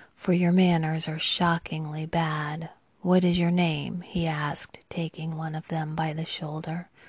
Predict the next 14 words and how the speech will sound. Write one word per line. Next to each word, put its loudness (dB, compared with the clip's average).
"Etta," 0
she 2
answered. -2
"And -2
yours?" 2
he 0
said, -2
pointing -2
to -6
another. 0
"May." 2
Was -2
the -2
reply. -2